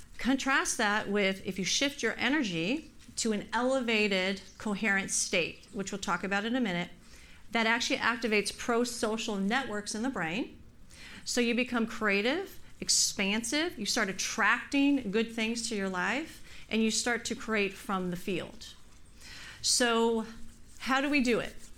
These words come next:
There's several ways that you can actually rewire your nervous system or create coherence in your biofield. Eileen talked about one earlier with tuning forks. I'm gonna talk about a couple here.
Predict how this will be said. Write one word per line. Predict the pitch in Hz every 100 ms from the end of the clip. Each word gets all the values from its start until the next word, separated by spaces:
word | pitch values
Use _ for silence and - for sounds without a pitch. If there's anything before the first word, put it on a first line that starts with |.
| - - - - - - - -
There's | 214 240 -
several | 269 254 311 370
ways | 240 180 208 294 -
that | 208 -
you | 214
can | 202 214
actually | - 190 - 208 190
rewire | 180 208 190 180 180 175 165 -
your | 180
nervous | 185 196
system | - 202 - 202
or | 185
create | 180 208 185
coherence | 202 185 190 175 175
in | 180
your | 165
biofield. | 170 175 175 160 135 - - -
Eileen | 202 208 226
talked | 240 226 214
about | 196 185
one | 196 208 233 262
earlier | 214 196 202 240
with | 208 180
tuning | - 196 196
forks. | 190 185 247 - - - -
I'm | 196
gonna | 226
talk | 233 233
about | 220 196
a |
couple | 190 247 233 220
here. | 220 180